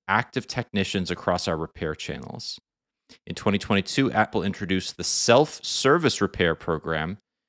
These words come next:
which provides individual device owners with manuals and access to parts and tools to repair most iPhone, iMac, and Mac products manufactured in twen-, manufactured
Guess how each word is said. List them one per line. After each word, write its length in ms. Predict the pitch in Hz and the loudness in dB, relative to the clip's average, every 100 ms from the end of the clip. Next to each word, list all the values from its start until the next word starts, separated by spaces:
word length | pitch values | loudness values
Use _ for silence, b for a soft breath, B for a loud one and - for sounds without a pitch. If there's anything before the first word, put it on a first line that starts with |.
| _ | _
which 260 | - - - _ _ _ | -6 -6 -6 _ _ _
provides 480 | - 101 98 95 85 | -4 0 4 2 2
individual 640 | - 98 98 90 110 117 113 | -2 -2 -2 0 0 2 2
device 380 | 107 98 92 | 4 4 2
owners 340 | - 90 87 85 | 0 -2 -2 -2
with 160 | 82 | -6
manuals 640 | 87 101 120 123 123 117 - _ _ _ | 0 2 4 6 4 4 -2 _ _ _
and 100 | 90 | -6
access 360 | 92 92 - - | 0 0 0 -6
to 120 | - | -6
parts 460 | - 85 82 - - | -2 0 0 -2 -6
and 140 | 87 | -8
tools 380 | - 127 123 - | -4 2 2 2
to 100 | 98 | 0
repair 300 | 92 - 92 | 0 0 0
most 420 | 90 98 123 - | 2 4 4 4
iPhone, 520 | - 110 - 107 104 - | 2 2 4 2 2 0
iMac, 480 | 95 92 90 90 - | -2 0 0 -2 -4
and 160 | 90 | -4
Mac 260 | 85 85 - | -2 -4 -2
products 440 | 113 117 107 - | 4 6 6 4
manufactured 680 | 92 90 90 - 85 - 87 | -2 -2 -2 0 -2 -2 -6
in 80 | 82 | -6
twen-, 220 | - 85 - b b | -8 -10 -12 b b
manufactured 640 | 98 92 - 90 80 92 80 | -2 -2 2 2 2 -4 -6